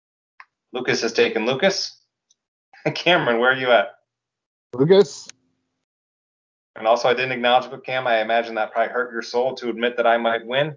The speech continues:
Speaker 1: but, uh, we still have time for Mister McGalliday to catch a long bomb. All right, next up, we have three J versus four Alex, and probably what should have been the Jank Up of the week, and I'm gonna change it. This was, this is the Jank Up of the week.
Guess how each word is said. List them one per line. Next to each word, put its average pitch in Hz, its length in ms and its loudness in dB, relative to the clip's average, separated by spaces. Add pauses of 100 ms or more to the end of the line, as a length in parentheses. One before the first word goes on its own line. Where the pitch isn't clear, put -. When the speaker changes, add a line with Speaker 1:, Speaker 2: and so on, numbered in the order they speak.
(160)
Speaker 1:
but, 107 240 -6
uh, 107 200 -2
we 107 120 -12
still 120 240 0
have 113 180 4
time 120 320 -2
for 107 400 -2 (1080)
Mister 120 420 -2
McGalliday 117 420 6
to 107 80 -4
catch 113 240 -2
a 117 60 2
long 104 260 0
bomb. 90 260 2 (800)
All 127 140 2
right, 113 260 2
next 123 300 0
up, 135 180 4
we 113 100 -10
have 113 220 0 (140)
three 160 420 -2
J 131 380 4
versus 110 320 -6
four 127 320 2
Alex, 120 300 2
and 98 100 -14
probably 123 260 0
what 107 220 -2
should 113 180 -8
have 92 60 -8
been 92 120 -6
the 90 80 -8
Jank 92 280 -8
Up 90 80 -12
of - 80 -14
the 92 60 -14
week, 95 160 -10
and 98 100 -4
I'm 98 60 -2
gonna 95 140 -2
change 95 300 -4
it. - 140 -16
This - 160 -12
was, 107 160 -6
this 117 180 0
is 104 160 -4
the 101 80 -4
Jank 95 320 0
Up 78 140 -4
of 92 80 -12
the 92 80 -10
week. 90 180 -12